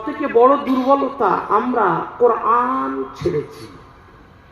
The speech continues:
যারা আমরা উপস্থিত আছি, আওয়াজ শুনছি, সমীক্ষা করলে দেখা যাবে অধিকাংশ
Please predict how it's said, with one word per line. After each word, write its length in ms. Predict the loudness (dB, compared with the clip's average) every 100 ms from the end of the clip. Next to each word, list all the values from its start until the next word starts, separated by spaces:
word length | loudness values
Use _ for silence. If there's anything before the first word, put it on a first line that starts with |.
| -20 -20 -20 -20 -6 4
যারা 200 | 6 6
আমরা 360 | 4 0 0
উপস্থিত 580 | -2 -4 -6 -8 -6 -2
আছি, 280 | -2 0 -4
আওয়াজ 460 | 2 4 6 6 4 -2
শুনছি, 380 | -6 -6 -10 -12 -12 -18 -20 -20 -20 -20 -20 -10
সমীক্ষা 500 | 0 2 2 0 -2
করলে 360 | 0 0 0
দেখা 340 | 0 -2 -2 0
যাবে 340 | 2 2 0 2
অধিকাংশ 600 | 0 0 -4 -4 -4